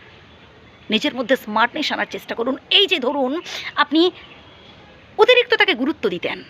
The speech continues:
সারাক্ষণ ফোন করে তাকে জানতে চাইতেন, "কী করছো, খেয়েছো কি না, ঘুমিয়েছো কি না, শরীর কেমন আছে?"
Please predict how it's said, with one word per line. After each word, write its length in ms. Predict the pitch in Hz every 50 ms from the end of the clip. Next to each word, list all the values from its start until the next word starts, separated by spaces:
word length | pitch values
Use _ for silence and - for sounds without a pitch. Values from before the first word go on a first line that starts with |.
| -
সারাক্ষণ 600 | - - - - 508 508 480 - - - 415 339
ফোন 240 | - - 311 349 349
করে 300 | - - 233 - 285 330 - - - - -
তাকে 140 | 277 262 262
জানতে 260 | 285 277 269 285 277
চাইতেন, 300 | - 240 - - 254 262 - -
"কী 140 | - 294
করছো, 420 | - - - - - - - 254 - - - - - - -
খেয়েছো 280 | - 302 285 - - 262
কি 140 | - - -
না, 120 | - -
ঘুমিয়েছো 500 | - - 269 262 277 277 269 254 - 254
কি 160 | - - -
না, 140 | - - - - - - -
শরীর 360 | - - - 403 381 370 -
কেমন 320 | - 277 240 226 233 233 247
আছে?" 440 | 240 - - - - 240 202 151